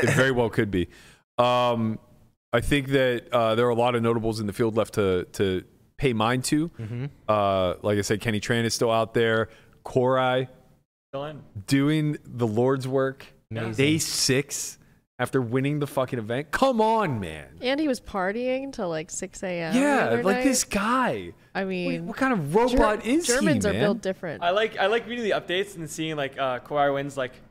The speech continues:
Speaker 3: standard, like, all-in spots. I'm like, "Oh, like, okay, this is how you do it. Like, you do just have to be the one that wins all-ins and plays really well."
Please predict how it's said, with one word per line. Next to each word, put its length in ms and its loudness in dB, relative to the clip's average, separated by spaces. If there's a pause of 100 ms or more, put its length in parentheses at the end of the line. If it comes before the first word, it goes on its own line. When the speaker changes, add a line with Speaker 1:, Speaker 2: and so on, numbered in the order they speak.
(140)
Speaker 3:
standard, 380 -4
like, 180 -4
all-in 300 -4
spots. 380 -4
I'm 40 -12
like, 160 -4
"Oh, 140 2
like, 220 0
okay, 220 -2
this 140 -4
is 80 -12
how 60 -2
you 120 -4
do 160 0
it. 180 -4
Like, 160 -8
you 80 -10
do 140 -8
just 140 -8
have 140 -2
to 60 -12
be 100 -6
the 120 -6
one 160 -4
that 100 -8
wins 160 -8
all-ins 260 -2
and 100 -10
plays 240 -2
really 180 -4
well." 300 -4